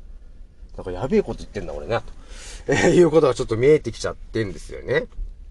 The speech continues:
だから全て多分シナリオ通りなんだろうなっ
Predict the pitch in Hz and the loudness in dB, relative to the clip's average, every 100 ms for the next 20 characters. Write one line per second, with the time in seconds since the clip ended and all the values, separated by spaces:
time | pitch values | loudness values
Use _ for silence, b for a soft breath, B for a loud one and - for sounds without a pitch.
0 | - - - - - - B B B B | -20 -20 -20 -18 -18 -18 B B B B
1 | B B - 92 - 262 311 196 - 117 | B B -10 -8 -4 0 4 2 4 2
2 | 104 131 104 90 - - 143 208 226 202 | 2 0 0 -4 -4 -4 -2 2 2 4
3 | 226 180 120 98 92 95 101 104 104 | 4 4 2 0 0 0 0 0 -2